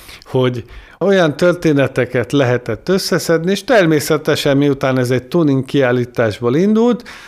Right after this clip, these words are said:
nagyon-nagyon fontos üzenet, hogy legális tuning, tehát azok a fajta járművek vannak kint, amik a műszaki vizsgán a kiállítási állapotukban is közlekedhetnek a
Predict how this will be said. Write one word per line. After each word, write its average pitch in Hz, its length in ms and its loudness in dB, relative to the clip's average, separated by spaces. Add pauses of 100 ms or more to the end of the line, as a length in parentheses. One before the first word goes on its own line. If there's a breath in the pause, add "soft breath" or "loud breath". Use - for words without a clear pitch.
(120 loud breath)
nagyon-nagyon 127 640 2
fontos 127 520 -4
üzenet, 147 540 -2
hogy 135 300 -6 (200)
legális 120 640 -2
tuning, 143 480 -4
tehát 120 320 -4
azok 135 300 -2
a 113 80 -4
fajta 120 400 -4
járművek 120 680 -2
vannak 113 460 -4
kint, 254 380 0 (380 loud breath)
amik 117 260 -6
a 127 40 0
műszaki 143 560 0
vizsgán 151 680 0 (400 loud breath)
a - 140 -10
kiállítási 139 1080 2
állapotukban 139 1200 2
is 139 220 -2
közlekedhetnek 113 1160 -2
a 104 180 -8